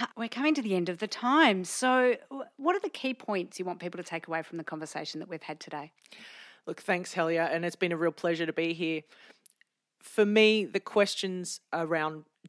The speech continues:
Speaker 2: that directors need to ask around the board table is the critical thing here. So do we have the capacity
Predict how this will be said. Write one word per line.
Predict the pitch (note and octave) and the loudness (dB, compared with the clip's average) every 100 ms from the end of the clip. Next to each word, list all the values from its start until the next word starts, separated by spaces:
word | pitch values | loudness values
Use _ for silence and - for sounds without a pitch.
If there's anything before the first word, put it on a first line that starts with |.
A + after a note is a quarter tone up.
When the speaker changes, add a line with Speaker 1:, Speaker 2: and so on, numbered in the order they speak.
| - | -4
Speaker 2:
that | E3 | -4
directors | D#3 D3+ - D#3 - | -4 -6 -6 -8 -6
need | D3 | -8
to | - C#3 | -6 -6
ask | D3 - | -6 -6
around | C#3+ C#3+ C#3 | -6 -4 -6
the | |
board | C3 C3+ C3 | -6 -6 -6
table | C3+ C3 C3 C3+ | -6 -6 -6 -6
is | C3+ | -8
the | - | -12
critical | - B2+ - | -12 -14 -16
thing | G#2+ - - | -18 -18 -18
here. | C3 B2+ | -20 -16
So | - E3 | -6 -6
do | D#3 G#3 G#3+ | -2 0 0
we | G3+ E3+ | 0 0
have | E3 D#3 | 0 -2
the | |
capacity | - D#3 D3+ D3 C#3+ D3 C#3 | -6 -4 -2 -2 -4 -8 -6